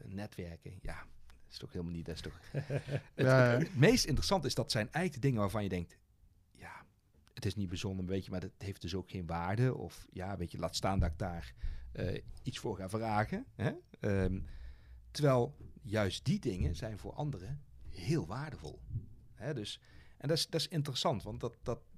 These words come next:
Speaker 1: ik merk dat er een soort mismatch in mijn hoofd zit. Hè, dus ik ben ook heel snel genegen om dingen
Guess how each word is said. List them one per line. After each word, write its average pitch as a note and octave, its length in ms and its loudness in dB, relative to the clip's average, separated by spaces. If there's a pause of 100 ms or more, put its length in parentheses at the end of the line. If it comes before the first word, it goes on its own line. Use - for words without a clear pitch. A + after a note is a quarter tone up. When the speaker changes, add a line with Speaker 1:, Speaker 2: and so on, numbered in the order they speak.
Speaker 1:
ik - 160 -12
merk C3 260 0
dat A2 100 -2
er G2+ 60 0
een G2+ 60 -2
soort - 240 -4
mismatch B2+ 420 0
in F2+ 80 -8
mijn E2 140 -10
hoofd C#3+ 220 -4
zit. - 340 -12
Hè, B2 160 -6
dus C3+ 140 -2
ik C#3+ 100 -4
ben A#2 220 0 (200)
ook F#3 220 2
heel C#3 160 -2
snel G2 280 -4
genegen G#2 460 -2
om G#2 240 -6 (280)
dingen G2+ 360 2